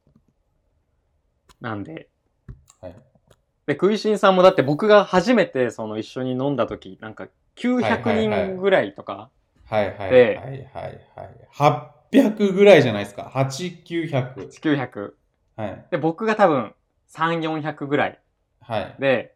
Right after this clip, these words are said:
Speaker 1: 「うわ、九百人の人だ」って思ってたんですけど、
Speaker 2: うん。
Speaker 1: フォロワー。もうね、今や。
Speaker 2: いや、もうめっちゃ言われたもんね。「フォロワー多いじゃないですか」、みたいな。
Speaker 1: うん、言ったと思います。
Speaker 2: 九、九百で。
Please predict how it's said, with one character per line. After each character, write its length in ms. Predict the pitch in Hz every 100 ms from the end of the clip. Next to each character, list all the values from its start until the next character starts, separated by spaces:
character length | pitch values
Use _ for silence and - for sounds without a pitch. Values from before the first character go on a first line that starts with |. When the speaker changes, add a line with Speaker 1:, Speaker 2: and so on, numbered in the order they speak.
| _
Speaker 1:
「う 120 | 208
わ、 200 | 226 226
九 340 | 220 - 214 220
百 320 | 196 - 220
人 240 | 208 180
の 100 | 156
人 220 | 135 - 151
だ」 140 | 123
っ 100 | -
て 60 | 117
思 140 | 117
っ 60 | -
て 80 |
た 80 | 104
ん 40 | 101
で 40 |
す 60 | -
け 80 |
ど、 320 | 107 104 92 _ _ _ _ _ -
Speaker 2:
う 60 |
ん。 280 | 104 101 90
Speaker 1:
フ 60 | 113
ォ 40 |
ロ 120 | 113 107
ワ 320 | 104 104 - _ _ _ _ _ _ _ _ _ _ _ -
ー。 60 | 151
も 80 |
う 20 | 117
ね、 80 |
今 260 | 113 117 98
や。 160 | 85 - _ _ _ _ _ _ _ 117
Speaker 2:
い 60 |
や、 140 | 120 107
も 140 | 110
う 60 | 104
め 140 | 113
っ 140 | 135 -
ち 100 | 208
ゃ 40 |
言 140 | 156
わ 80 | 160
れ 80 | 170
た 120 | 185
も 120 | 156
ん 120 | 90 90
ね。 280 | 90 - _ _
「フ 80 | 147
ォ 20 |
ロ 80 | 175
ワ 120 | 185
ー 20 | 156
多 180 | 190
い 60 | 165
じ 80 | 127
ゃ 40 |
な 120 | 101
い 60 | 98
で 100 | 92
す 100 | -
か」、 260 | - 92 87
み 80 | 87
た 120 | 90
い 60 | 90
な。 140 | - -
Speaker 1:
う 180 | 131 117
ん、 40 |
言 80 | 123
っ 20 |
た 200 | 123 170
と 60 | 131
思 100 | 104
い 20 |
ま 100 | 113
す。 60 | -
Speaker 2:
九、 220 | 190 175
九 220 | 185 160
百 260 | 151 127 110
で。 340 | 95 117 -